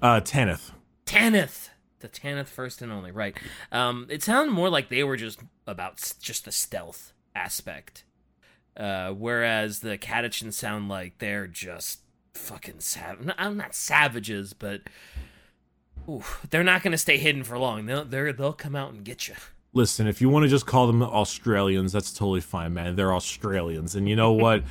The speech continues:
Speaker 2: <laughs>
Speaker 1: Well, at some point, they gotta put their shit down, pull out a knife, and charge that damn kangaroo. <laughs>
Speaker 2: No, man, a Catachan would box a kangaroo.
Speaker 1: I love that video so much of the man boxing the kangaroo. <laughs>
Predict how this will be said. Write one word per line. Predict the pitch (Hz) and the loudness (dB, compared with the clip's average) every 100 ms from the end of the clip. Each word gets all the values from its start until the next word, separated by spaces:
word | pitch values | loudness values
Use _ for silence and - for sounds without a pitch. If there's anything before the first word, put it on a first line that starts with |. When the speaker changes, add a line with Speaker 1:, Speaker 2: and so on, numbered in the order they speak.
| 190 | -6
Speaker 2:
<laughs> | - 180 - | -6 -6 2
Speaker 1:
Well, | 131 | 6
at | 131 131 | 6 6
some | - 170 147 | 6 6 6
point, | 147 151 143 | 6 6 6
they | 123 | 6
gotta | 120 123 | 6 6
put | 98 143 143 | 6 4 6
their | 156 | 4
shit | 139 - 156 135 | 4 4 2 4
down, | 120 117 110 110 107 - - - | 6 8 6 4 0 -6 -20 -6
pull | - 135 | 4 8
out | 143 151 | 8 8
a | |
knife, | 147 131 123 117 - - - | 8 8 6 4 -2 -12 -2
and | 104 | 0
charge | - 139 120 120 - | 4 6 8 6 6
that | 117 104 | 4 4
damn | 95 113 113 117 | 4 4 6 4
kangaroo. | - 135 113 107 107 101 - | 6 4 4 4 4 4 2
<laughs> | - 214 - - 339 - 415 - _ _ _ - - _ _ _ _ 180 - - - - | -6 -10 -10 -8 -6 -4 -2 -2 _ _ _ -10 -10 _ _ _ _ -10 -10 -16 -14 -4
Speaker 2:
No, | 190 160 139 | 2 2 4
man, | 131 123 | 2 0
a | |
Catachan | - 147 143 160 143 | 2 0 0 -4 -6
would | 104 | -6
box | 113 95 - | -8 -8 -8
a | 104 | -12
kangaroo. | - 90 90 90 87 85 - _ _ _ | -14 -16 -14 -14 -14 -16 -20 _ _ _
Speaker 1:
I | 120 | 4
love | 123 110 | 8 6
that | 95 92 | 6 2
video | 92 95 92 | 4 4 4
so | 87 - 104 | 2 0 0
much | 95 90 - | 0 0 0
of | |
the | 98 | 2
man | 98 92 | 2 2
boxing | 95 90 - 90 | 2 2 0 -4
the | |
kangaroo. | 82 92 90 92 113 | -2 -2 0 4 6
<laughs> | 160 | 6